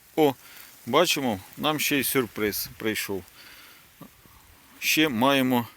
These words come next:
подвійний, можна сказати, саджанець. Ще один Смолін у нас буде. Коренева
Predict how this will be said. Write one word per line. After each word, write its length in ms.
подвійний, 560
можна 320
сказати, 500
саджанець. 760
Ще 240
один 280
Смолін 600
у 40
нас 200
буде. 340
Коренева 680